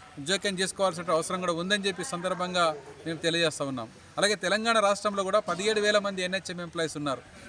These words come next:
ఈ పదిహేడు వేల మంది ఎన్హెచ్ఎం ఎంప్లాయీస్కి ఒక హెచ్ఆర్ పాలసీ లేదు, ఒక జాబ్ సెక్యూరిటీ లేదు, ప్రమోషన్స్ లేవు, జీతాలు పెరుగుతలేవు, నెల నెల జీతాలు వచ్చే పరిస్థితి లేదు,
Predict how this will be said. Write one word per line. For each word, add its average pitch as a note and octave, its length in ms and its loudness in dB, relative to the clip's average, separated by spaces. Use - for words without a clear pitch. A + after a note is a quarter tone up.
ఈ F3+ 60 2
పదిహేడు G#3 380 6
వేల A3 160 6
మంది G#3 240 0
ఎన్హెచ్ఎం G3 360 0
ఎంప్లాయీస్కి F#3 420 -2
ఒక E3 80 -6
హెచ్ఆర్ F3 400 0
పాలసీ F#3 280 0
లేదు, F#3+ 160 0
ఒక E3+ 120 -4
జాబ్ D3+ 260 2
సెక్యూరిటీ F3+ 440 -6
లేదు, F#3+ 240 0
ప్రమోషన్స్ F3 540 2
లేవు, F#3 220 -2
జీతాలు E3 420 0
పెరుగుతలేవు, F#3 540 -2
నెల E3 160 0
నెల F3 160 0
జీతాలు E3+ 360 -2
వచ్చే F#3 160 -4
పరిస్థితి F#3 360 -4
లేదు, G3 200 0